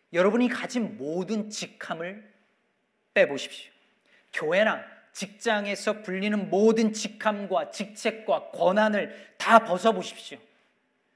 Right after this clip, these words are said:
신분, 다 그 껍데기를 벗어보십시오. 무엇이 남습니까? 마지막에 무엇이 남나요?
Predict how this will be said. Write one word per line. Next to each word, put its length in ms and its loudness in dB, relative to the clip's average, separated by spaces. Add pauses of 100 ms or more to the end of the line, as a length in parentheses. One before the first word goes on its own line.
(160)
신분, 760 0 (2500)
다 280 0
그 160 -2
껍데기를 520 2
벗어보십시오. 680 -4 (200)
무엇이 380 6
남습니까? 600 -8
마지막에 680 0
무엇이 480 0
남나요? 460 -6